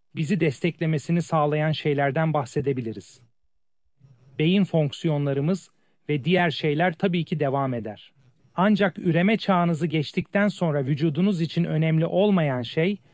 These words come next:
üreme açısından uygun olduğunuzu iletmektir. Vücudunuzun, "Hey, ben iyi bir eşim, sağlıklı çocuklar üretebilirim."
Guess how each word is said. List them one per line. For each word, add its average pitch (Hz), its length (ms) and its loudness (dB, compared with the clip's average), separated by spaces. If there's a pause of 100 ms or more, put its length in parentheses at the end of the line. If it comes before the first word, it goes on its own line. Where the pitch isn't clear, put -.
(300)
üreme 180 300 2
açısından 170 680 0
uygun 165 280 2
olduğunuzu 147 560 0
iletmektir. 139 840 -6 (760)
Vücudunuzun, 170 760 2 (320)
"Hey, 180 380 0 (360)
ben 175 200 2
iyi 190 260 0
bir 190 120 2
eşim, 170 440 -2 (140)
sağlıklı 170 540 0
çocuklar 180 520 0
üretebilirim." 151 800 -2